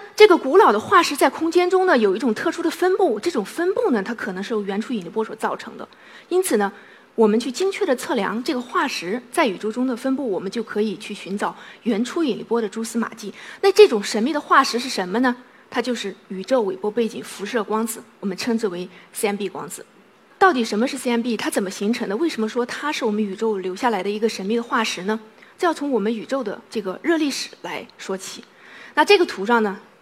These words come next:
可能大家已经见过很多次了，它描述了我们宇宙的演化从小到大的一个过程。早期的宇宙呢，是非常炙热的，它并不像我们今天看到的宇宙的这样一种有条不紊、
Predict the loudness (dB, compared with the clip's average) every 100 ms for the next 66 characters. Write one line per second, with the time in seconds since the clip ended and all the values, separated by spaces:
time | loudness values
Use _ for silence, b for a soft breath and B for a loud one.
0 | -10 -4 2 2 4 0 -2 -10 -2 -2
1 | -2 -4 -6 -8 -8 -8 -6 -6 -6 -12
2 | b b b b 0 2 2 0 0 0
3 | 0 -2 -2 -2 -2 -4 -2 -4 -4 -18
4 | -4 -2 -2 -2 0 0 0 -8 -6 -8
5 | -8 -16 -18 _ B B B 8 8 6
6 | 6 8 6 2 4 4 2 0 -10 -20
7 | -12 -6 -4 -4 -4 -4 -2 -2 -2 -6
8 | -12 -20 -8 -2 0 -2 -2 -6 -6 -8
9 | -6 -6 -6 -4 -2 -2 -4 -12 b b
10 | b -2 0 0 0 B B 2 2 2
11 | -2 -4 -10 b b -16 -8 -8 -6 -6
12 | -4 -4 -6